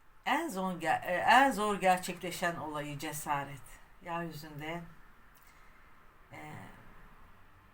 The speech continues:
cesaret, e, en zor, e, yapılan bir eylemdir arkadaşlar. Çok, e, cesurca hareket edileceğini görüyorum. Ve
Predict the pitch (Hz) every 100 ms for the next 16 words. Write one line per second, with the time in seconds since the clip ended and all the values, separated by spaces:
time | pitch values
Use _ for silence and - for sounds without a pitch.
0 | - - - - - - 170 160 185 -
1 | 185 185 180 196 202 - - 170 175 165
2 | 170 233 247 240 165 151 - - 165 165
3 | 151 151 - - 190 180 170 160 139 156
4 | 151 156 156 147 139 147 160 143 143 147
5 | 143 - 262 254 - - 170 156 151 147
6 | 160 151 - - - - - 202 202 294
7 | 240 185 165 160 156 170 - 151 156 151
8 | 147 156 156 151 165 160 170 175 202 233
9 | - - - - - - - - - -
10 | - - - 196 285 302